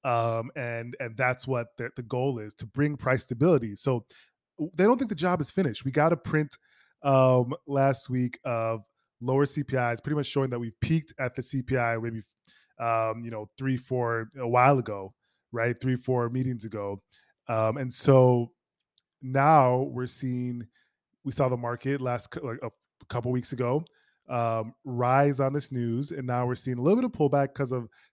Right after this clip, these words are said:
contagion, what's going on in crypto, the belief that the Fed isn't finished raising rates. Uh, because if you look at what the market is pricing in, the market believes in twenty twenty-three, the Fed will pause ra-, raising rates at some point and then start cutting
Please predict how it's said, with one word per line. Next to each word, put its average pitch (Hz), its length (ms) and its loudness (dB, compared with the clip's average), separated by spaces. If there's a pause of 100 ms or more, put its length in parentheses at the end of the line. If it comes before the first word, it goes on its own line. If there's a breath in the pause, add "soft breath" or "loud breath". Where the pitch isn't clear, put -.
contagion, 135 480 0
what's 127 140 -4
going 123 200 -2
on 117 100 -6
in 107 60 -12
crypto, 131 600 0 (500 soft breath)
the 120 140 -2
belief 127 320 -2
that 127 100 -8
the 117 80 -8
Fed 131 260 0
isn't 123 280 -4
finished 135 460 -4
raising 120 420 -4
rates. 131 480 -2 (440 soft breath)
Uh, 123 280 2
because 117 280 -4
if 117 80 -10
you 120 80 -6
look 135 160 0
at 147 80 2
what 135 220 -4
the 117 180 -2 (160)
market 131 400 0
is 123 120 0
pricing 127 420 0
in, 135 380 0 (240 soft breath)
the 127 80 -6
market 131 300 0
believes 131 360 -2
in 120 80 -8
twenty 139 220 0
twenty-three, 123 580 2 (300 soft breath)
the 117 80 -8
Fed 131 200 2
will 110 140 -6
pause 127 640 4
ra-, 117 400 -4
raising 117 320 -6
rates 113 200 -10
at 110 60 -14
some 117 180 -6
point 120 200 -6
and 120 80 -6
then 143 80 -2
start 180 380 -2
cutting 170 520 2